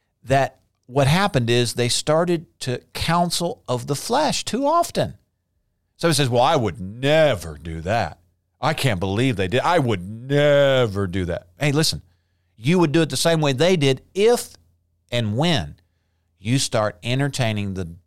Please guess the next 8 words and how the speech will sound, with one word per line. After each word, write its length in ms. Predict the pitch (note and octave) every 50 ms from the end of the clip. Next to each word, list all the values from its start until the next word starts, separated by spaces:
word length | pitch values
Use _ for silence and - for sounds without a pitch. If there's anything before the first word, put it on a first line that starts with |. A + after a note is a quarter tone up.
| _ _
desires 1040 | _ G2+ F#2+ E2+ D#2+ - A#2+ B2+ E3 G3+ G3+ F3+ A#2 E2+ D2+ D#2 G#2+ B2 - - - - _ _ _ _ _ _ _ _ _ _ _
of 120 | - G#2 F2+
the 80 | F#2
flesh 360 | F2 - B2+ C#3+ C#3+ A#2+ G2+
because 400 | - - F#2+ - A2 G#2 G2 F2+
they 160 | G2 G#2 G#2 G2
are 140 | F#2+ F#2+
contrary 960 | F#2 - - - G#2+ A2+ C3 C#3 C#3 B2 - - F#2 D#2+ D#2 D2+ D#2 D#2 -